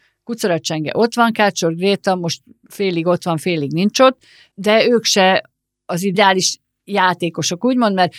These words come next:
Kucora Csenge szerintem jó védekező, de egy kicsit a lába lehetne erősebb, tehát hogy tudjon jobban ugrani. A,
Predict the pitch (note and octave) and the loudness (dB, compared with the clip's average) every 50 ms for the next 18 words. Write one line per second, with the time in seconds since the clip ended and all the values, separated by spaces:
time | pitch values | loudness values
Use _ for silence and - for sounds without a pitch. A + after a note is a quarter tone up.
0 | - _ _ - B3 - - G#3 F#3+ F#3 - - F#3 F3+ F3 E3 - - F3 D#3+ | -18 _ _ -6 -4 0 0 2 2 2 0 -2 -4 -2 -4 -4 -4 -4 -6 -6
1 | - D#3 D#3+ D#3+ - F#3+ G#3+ G3 F3+ F3+ F3 E3 E3 - E3 D#3 D3+ E3+ E3+ D#3 | -6 -6 -8 -4 -2 0 0 2 0 0 -2 -2 -2 -4 -6 -6 -4 -4 -4 -2
2 | C#3 E3 D3+ D3 D3 _ _ _ _ _ _ - - E3 E3 - - G3 - - | 0 0 0 0 -2 _ _ _ _ _ _ -10 -8 -8 -8 -6 -6 -6 -4 -4
3 | D#3+ D3 _ _ _ _ _ _ _ _ _ - - D#3+ F3 F3+ F3 F3 F3 E3 | -6 -6 _ _ _ _ _ _ _ _ _ -12 -8 -6 -2 0 0 0 0 0
4 | D#3+ D#3+ E3 E3+ E3 D#3+ - - B2+ D3+ F3+ G#3+ A3+ A3 - - A#3 - - D#3+ | 0 0 0 0 -2 -4 -4 -4 -2 0 2 4 4 4 4 2 0 0 0 -4
5 | D#3 - D#3 - - G3+ G3 E3+ E3 E3 D#3+ E3 E3+ E3+ D3+ D3+ D3+ D3+ - G#3+ | -4 -4 -6 -6 -4 -4 -4 -2 -2 -2 -2 0 -2 -2 -2 -2 -4 -2 0 0
6 | A3 A#3+ A#3 A3+ A3+ A#3+ A#3 A#3+ - _ - - _ _ _ _ - - F3+ F3+ | 0 2 2 2 2 2 2 0 0 _ -16 -20 _ _ _ _ -10 -8 -6 -6